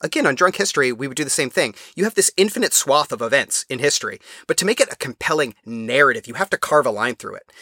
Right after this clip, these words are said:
You know, you have to hit the, the points on the graph that give you that clean arc. So I don't think that's spinning. I think that's, again, like I said,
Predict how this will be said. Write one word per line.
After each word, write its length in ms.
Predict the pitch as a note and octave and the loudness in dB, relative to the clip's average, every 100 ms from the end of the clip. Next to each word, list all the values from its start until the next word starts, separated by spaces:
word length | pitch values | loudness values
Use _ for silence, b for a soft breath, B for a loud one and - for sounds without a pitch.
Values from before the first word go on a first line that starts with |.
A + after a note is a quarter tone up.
| B B | B B
You 80 | |
know, 80 | B2+ | -2
you 120 | B2+ | -2
have 180 | C#3 D3+ | 0 0
to 140 | F3 - - | 0 -2 -6
hit 260 | - G3+ - - | 0 0 0 -6
the, 120 | A#2+ | -6
the 140 | - | -8
points 400 | - - F3+ F3 | -8 -2 0 0
on 140 | C#3+ B2+ | -2 -2
the 60 | |
graph 440 | G#2+ B2+ A#2+ - - B B B _ _ _ - - | 2 4 4 2 -8 B B B _ _ _ -20 -8
that 160 | D3+ - | -4 2
give 160 | D3+ | 2
you 100 | C#3+ | 2
that 200 | C3 A2+ | 0 0
clean 260 | - C3 A#2 | -2 -4 -2
arc. 320 | G#2 - - B B B | -4 -8 -18 B B B
So 400 | - F#3 D#3+ - _ - | 4 6 4 2 _ 0
I 80 | A3 | 2
don't 100 | F#3+ | 2
think 140 | D#3+ | 2
that's 180 | B2 - | 2 4
spinning. 540 | - - E3+ G#2+ A#2 - | 4 4 4 2 -4 -4
I 100 | - | 0
think 200 | D3 A#2+ | 0 0
that's, 320 | A#2+ - - | -2 -2 -6
again, 320 | C3+ A#2 A#2 A2 | -6 -4 -4 -2
like 120 | A2+ | -4
I 60 | |
said, 380 | A2 - A#2 G#2 | -2 0 -2 -4